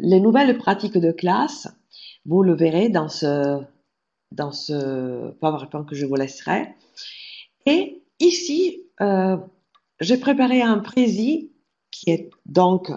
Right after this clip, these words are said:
un outil que je vous conseille d'utiliser et je, vous le verrez, euh, pour qui ne le connaît pas, où il y a des, la synthèse de certains outils pour la pédagogie. Je vous laisse aussi une web, euh, webographie,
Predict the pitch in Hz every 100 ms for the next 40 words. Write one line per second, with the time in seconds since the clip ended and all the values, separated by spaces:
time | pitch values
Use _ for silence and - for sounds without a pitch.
0 | - - 156 175 185 208 208 208 156 143
1 | 143 156 - 202 214 190 165 151 143 147
2 | 143 156 170 - - 139 143 135 139 160
3 | 151 151 160 156 _ - - - - -
4 | _ _ 143 143 - 147 143 143 143 143
5 | - - - - - - - - 214 285
6 | 277 170 180 - - - 170 185 262 262
7 | 269 285 196 214 175 180 185 - 202 175
8 | 185 - 214 269 - 196 208 165 170 -
9 | 156 147 139 139 104 - _ _ _ _
10 | _ _ _ _ - _ _ 156 190 233
11 | 233 233 233 254 240 180 170 170 - 156
12 | 202 196 180 170 - 131 135 131 123 120
13 | 113 - _ _ 165 165 165 - 175 -
14 | - 226 339 -